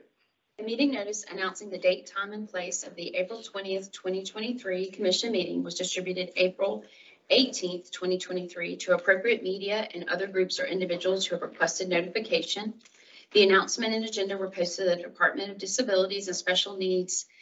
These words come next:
Central Administrative Office and on the website. In accordance with Americans with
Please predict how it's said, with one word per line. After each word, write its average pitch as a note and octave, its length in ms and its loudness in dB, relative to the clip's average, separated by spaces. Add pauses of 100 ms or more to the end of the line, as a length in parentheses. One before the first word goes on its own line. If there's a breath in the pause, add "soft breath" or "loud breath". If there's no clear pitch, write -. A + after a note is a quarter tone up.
(140 soft breath)
Central B3 540 6
Administrative F#3+ 880 0
Office F3 520 -4
and E3+ 240 -6
on E3 160 -6
the D#3+ 60 -6
website. - 680 0 (680 soft breath)
In F#3+ 100 4
accordance G#3 640 4
with F#3 240 2
Americans F#3+ 640 0
with F3+ 240 0